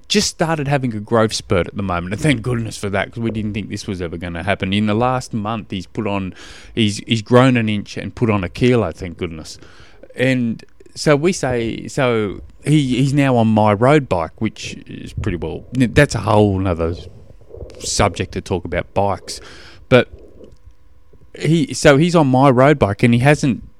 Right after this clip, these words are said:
um, while he's been practicing on, uh, on, on the road bike, he hasn't done any flying mounts or anything onto it. It's, it's, <laughs> it's, so he swam really well.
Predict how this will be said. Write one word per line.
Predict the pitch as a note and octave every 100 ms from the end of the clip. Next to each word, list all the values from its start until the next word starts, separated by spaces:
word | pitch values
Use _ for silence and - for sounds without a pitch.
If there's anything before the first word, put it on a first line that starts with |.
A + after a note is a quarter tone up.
| - - - - -
um, | A2+ A2+ G#2 F#2 E2+
while | C3+ C3+
he's | A2
been | A2 F#2
practicing | D3+ F3+ D3+ B2 F#2+
on, | F2 E2+
uh, | - - G#2
on, | G#2 G2 E2+ -
on | G2+
the | F2+
road | F2 E2+ D#2
bike, | F2 F#2+ -
he | G#2+ C3
hasn't | C3 B2+ G2+
done | A2 G#2
any | G#2 F#2+
flying | - A2+ A2 A#2 G#2+
mounts | G#2+ A2+ - -
or | G2+ G#2
anything | A2 A2 A#2 G#2+
onto | G#2+ G#2 A2+
it. | A2
It's, | A2 G2+ - - - - - A#2+ -
it's, | B2+ - - B2
<laughs> | -
it's, | B2+ - - - - - - - - C#3+ A#2+
so | C#3 B2 G#2 - - - - - - - - -
he | - A3+
swam | - G#3+ G#3 D3+
really | C#3+ E3 D3+
well. | B2 G2 D#2